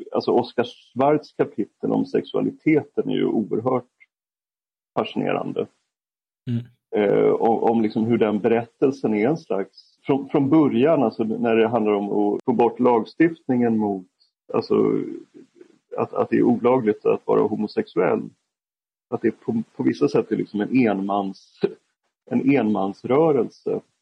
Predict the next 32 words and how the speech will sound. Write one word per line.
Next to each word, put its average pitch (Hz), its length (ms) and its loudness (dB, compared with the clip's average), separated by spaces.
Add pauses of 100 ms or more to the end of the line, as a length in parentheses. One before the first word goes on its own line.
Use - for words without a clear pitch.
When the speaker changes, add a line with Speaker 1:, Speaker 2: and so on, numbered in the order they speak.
(120)
Speaker 1:
eh, 98 360 -6
underifrån. 110 1040 -2 (1300)
Eh, 95 200 -8
som - 280 -6
ju 104 80 0
med 110 160 2
nödvändighet 113 680 0
då - 80 -8
blir 98 180 -6
lite 98 240 -6
komplicerad 113 1120 -2
eftersom 98 320 -4
det 107 200 0
är 113 180 2 (220)
just 104 300 -6
då 104 120 -6
kriminaliserat - 960 -4 (800)
och 127 200 0
sjukdomsklassat. - 1700 -4 (1080)
Så, 123 120 2
så 127 120 -2
att 120 60 -4
det 139 60 2
är 139 40 4
ju 147 80 6
en, 135 340 2
det 139 60 2
är 139 40 4
många 139 300 4
såna 123 420 -2 (240)
liksom 113 300 -6
små, 147 680 0